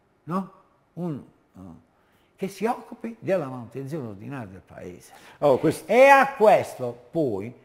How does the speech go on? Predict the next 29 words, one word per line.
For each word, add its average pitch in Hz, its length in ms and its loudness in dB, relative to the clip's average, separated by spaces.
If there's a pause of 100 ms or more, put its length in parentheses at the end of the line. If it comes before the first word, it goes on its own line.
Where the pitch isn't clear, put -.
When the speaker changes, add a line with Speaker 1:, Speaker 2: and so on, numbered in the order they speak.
Speaker 1:
se 120 220 -14
proprio 135 320 -6
uno 139 180 -6
vuole 117 200 -8
essere 113 340 -10
generoso, 135 760 -6 (360)
può 320 180 0
unire 226 340 0
anche 160 720 -4 (580)
altri 127 520 -4
servizi, 120 680 -10 (840)
tipo 202 300 -8
quello 160 220 -6 (100)
della 110 160 -10
raccolta - 540 -16 (800)
dei - 120 -20
rifiuti. - 380 -18 (840)
Speaker 2:
Architetto, 135 480 0
in 131 100 -4
conclusione 127 540 0
però, 107 260 2
la 104 120 2
commissione, 123 760 -4
qual 117 180 -4
è 98 60 -2
la 87 100 -2
commissione 90 540 -12
che, 80 380 -8
eh, 80 180 -14